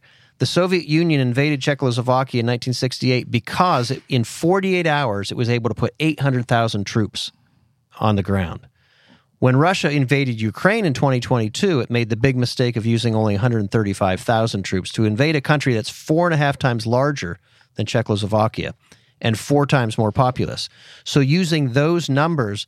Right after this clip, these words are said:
he says that Russia should have planned to deploy three point two million people into Ukraine if they were to have the same success.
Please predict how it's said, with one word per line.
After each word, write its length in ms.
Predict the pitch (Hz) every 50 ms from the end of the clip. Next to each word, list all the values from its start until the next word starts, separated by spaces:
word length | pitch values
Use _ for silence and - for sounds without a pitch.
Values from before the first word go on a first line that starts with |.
| _ _ - - - _ _
he 140 | - 147 143
says 260 | - - 147 143 127
that 120 | 135 - -
Russia 340 | 135 139 143 139 - 131 117
should 320 | - - - 170 175 180
have 200 | 165 156 127 123 -
planned 300 | - 135 123 123 117 104
to 60 | 110
deploy 460 | 98 110 98 - - 113 113 110 107 101
three 220 | - - 127 123
point 300 | - - 127 107 - 117
two 120 | - 127
million 320 | 113 113 107 107 104 98 90
people 340 | - 123 123 120 - 92 76
into 200 | 101 98 90 92
Ukraine 520 | 87 85 82 - - 110 104 95 90 87 87
if 80 | -
they 100 | - 101
were 80 | 92 90
to 60 | 87 101
have 120 | 101 -
the 40 | 90
same 220 | - - 101 92 87
success. 680 | - - - - - - 147 123 98 90 - -